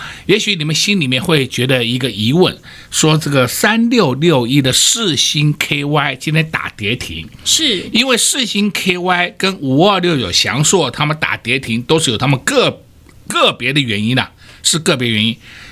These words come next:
Speaker 1: 但是我们今天呢，来看一个现象，这个我就必须要提出一些警讯给各位啊。世新K Y，三六六一世新K Y，你看一下去年的业绩，去年呢，一整年呢，业绩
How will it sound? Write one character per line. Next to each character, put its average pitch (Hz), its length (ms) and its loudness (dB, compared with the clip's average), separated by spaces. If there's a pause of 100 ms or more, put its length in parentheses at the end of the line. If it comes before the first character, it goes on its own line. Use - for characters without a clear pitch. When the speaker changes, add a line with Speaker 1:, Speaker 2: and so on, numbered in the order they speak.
(120)
Speaker 1:
但 349 140 4
是 359 100 -2
我 233 120 2
们 226 120 2
今 302 220 -2
天 302 160 2
呢， 208 100 0
来 156 120 -2
看 220 320 -2
一 170 40 0
个 143 80 -2
现 156 240 -2
象， 165 220 -2 (500)
这 247 220 0
个 196 120 -6
我 139 100 2
就 160 80 2
必 170 160 -2
须 165 100 0
要 147 60 4
提 135 260 -2
出 147 300 0
一 151 80 -2
些 143 180 2
警 95 260 -2
讯 131 220 -2
给 80 140 -12
各 98 160 -8
位 90 160 -6
啊。 82 320 -6 (520)
世 320 400 0
新 175 340 -2
K 151 280 -6
Y， 151 320 0
三 175 320 0
六 170 160 2
六 143 180 2
一 135 80 4
世 139 200 0
新 123 160 0
K 120 160 -2
Y， 123 240 2 (320)
你 165 180 2 (100)
看 247 320 0
一 147 60 -6
下 131 340 -2
去 254 400 -2
年 127 280 2
的 226 140 2
业 175 260 -2
绩， 139 380 -4 (840)
去 220 400 2
年 131 200 -2
呢， 143 140 0
一 196 80 -4
整 123 220 0
年 117 160 2
呢， 123 240 -2
业 180 180 0
绩 151 320 -4